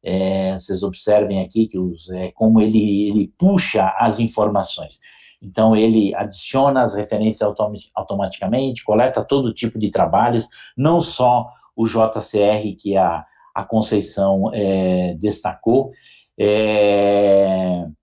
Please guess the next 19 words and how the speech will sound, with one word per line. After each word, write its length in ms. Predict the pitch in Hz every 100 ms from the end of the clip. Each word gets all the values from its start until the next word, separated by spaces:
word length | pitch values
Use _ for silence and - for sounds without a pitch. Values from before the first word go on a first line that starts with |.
| _ _ _ _ _
é 120 | 117 139
um 120 | 151
buscador, 840 | 147 147 135 113 113 113 113 107 110
é, 220 | 110 104
mais 320 | 117 160 180
utilizado, 760 | 156 127 110 107 95 113 139 113
né? 180 | 113 -
Incrementa, 1000 | 143 175 175 156 139 156 180 - 113 - - _ _ _
é, 680 | 107 110 113 110 107 104 101
sensivelmente 880 | 95 123 120 180 175 147 131 147 143
o 60 | 120
número 360 | 143 156 127
das 220 | 110 110
nossas 420 | 107 110 113 98 -
referências 680 | 110 135 123 147 175 185 175
e 180 | 247
proporciona 680 | - 226 226 220 - 175 180
indicadores 680 | 185 170 175 123 117 135 131
diretos 640 | 120 113 117 - 147 -